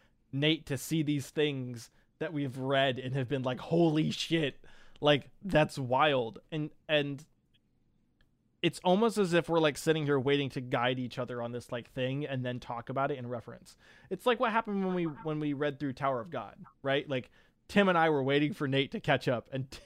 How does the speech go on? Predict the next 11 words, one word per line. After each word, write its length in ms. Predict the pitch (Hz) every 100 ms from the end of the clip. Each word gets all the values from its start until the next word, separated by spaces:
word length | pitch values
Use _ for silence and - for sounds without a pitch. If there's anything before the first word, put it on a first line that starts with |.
| -
<laughs> 160 | -
and 80 | -
he 100 | 151
was 120 | 165 -
sending 320 | 170 160 147
us 120 | 123
regular 420 | 120 151 151 143 131
updates 400 | 131 - 127 117
on 140 | 139 135
story 400 | - 147 143 139
beats 420 | 131 113 -